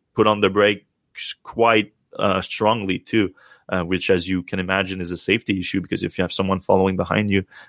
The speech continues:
uh, y-, you can get rear-ended. So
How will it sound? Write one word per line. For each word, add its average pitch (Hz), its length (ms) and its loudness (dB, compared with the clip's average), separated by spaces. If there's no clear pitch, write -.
uh, 85 260 -2
y-, 95 220 0
you 95 160 -4
can 92 140 -6
get 95 180 2
rear-ended. 98 520 4
So 110 340 4